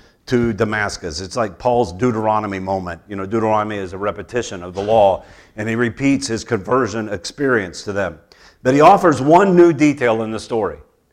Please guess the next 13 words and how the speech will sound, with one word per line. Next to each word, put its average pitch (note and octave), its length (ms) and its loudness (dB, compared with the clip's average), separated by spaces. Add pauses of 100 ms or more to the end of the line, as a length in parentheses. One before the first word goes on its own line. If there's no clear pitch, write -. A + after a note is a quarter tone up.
(260)
He B2+ 100 -4
tells D#3+ 400 0
them, B2+ 200 2
and B2+ 100 2
we B2+ 80 2
didn't C#3+ 300 0
see F3+ 200 0
this B2 280 -2
in A2 100 -8
chapter A2+ 360 -2
nine A2+ 280 0
of F#2 140 -6
Acts, F2 340 -2